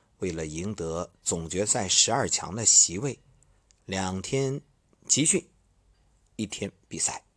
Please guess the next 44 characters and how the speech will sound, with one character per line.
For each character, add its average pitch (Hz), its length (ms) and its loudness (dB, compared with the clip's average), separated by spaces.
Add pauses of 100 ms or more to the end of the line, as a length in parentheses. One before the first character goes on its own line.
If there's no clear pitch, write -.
(760)
昨 135 160 6
天 165 160 6
从 147 380 2
早 78 180 -2
到 98 180 -2
晚 80 200 -4
一 113 100 -6
天 110 280 -4
的 101 40 -2
时 90 160 -4
间 95 160 -4
比 82 160 -10
赛 90 200 -4
是 - 160 -4
相 151 500 8
当 117 160 -2
的 87 80 -2
紧 - 240 -6
张， - 180 -10 (320)
但 120 160 -2
是 110 120 -2
每 85 240 -2
一 92 60 -6
个 120 100 0
选 92 260 0
手 73 140 -6
都 85 160 -6
承 - 340 2
受 113 220 0
住 92 200 -4
了 85 120 -6 (100)
巨 151 300 6
大 87 180 0
的 85 200 -8
压 151 280 4
力， 147 180 -2 (360)
最 - 180 2
后 104 260 -4 (280)
精 120 280 2
彩 - 220 -4
呈 - 240 -6
现。 - 220 -2 (960)
无 170 100 10
论 226 260 8